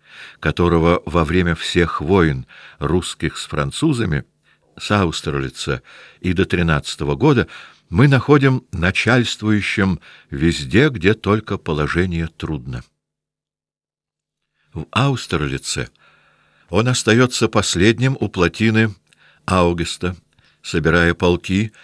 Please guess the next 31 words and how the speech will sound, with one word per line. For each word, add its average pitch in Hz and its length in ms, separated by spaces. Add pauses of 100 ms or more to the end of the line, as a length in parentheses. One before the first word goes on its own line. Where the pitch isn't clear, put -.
(140)
спасая, 82 500
что 82 220
можно, 104 480 (220)
когда 92 380
все 92 300
бежит 87 420
и 92 60
гибнет, 90 480 (240)
и 87 100
ни 87 60
одного 85 400
генерала 87 480
нет 85 320
в 71 100
арьергарде. 82 720 (800)
Он, 95 320
больной 82 440
в 95 60
лихорадке, 87 720
идет 92 240
в - 80
Смоленск 92 640 (320)
с 67 120
двадцатью 95 720
тысячами 101 720
защищать 92 760
город 95 380
против 104 400
всей 110 400
наполеоновской 92 720
армии. 67 340